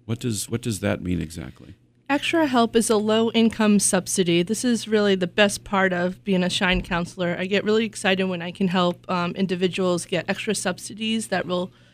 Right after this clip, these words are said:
Speaker 2: really reduce their monthly premiums and their co-pays at the pharmacy. Um, if an individual makes under thirteen hundred dollars a month, they can receive full extra help, and that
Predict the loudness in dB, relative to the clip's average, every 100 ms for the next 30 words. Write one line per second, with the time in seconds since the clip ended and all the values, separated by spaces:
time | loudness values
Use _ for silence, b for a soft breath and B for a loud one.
0 | b 4 6 6 4 2 0 2 2 2
1 | 4 6 6 4 2 -2 0 2 4 4
2 | 4 2 0 -2 0 0 0 2 2 4
3 | 2 4 0 -4 -8 -2 2 2 0 0
4 | -2 -4 b b b b b 4 6 8
5 | 4 0 b b b b 0 0 4 4
6 | 4 2 0 2 4 4 2 B B 2
7 | 6 6 4 2 4 4 2 0 0 2
8 | 2 2 2 0 0 0 0 0 -2 -2
9 | 0 -2 -8 b b b b 0 2 4
10 | 4 4 0 0 0 2 2 2 -2 -2
11 | -2 -2 -6 -6 -6 -2 0 -2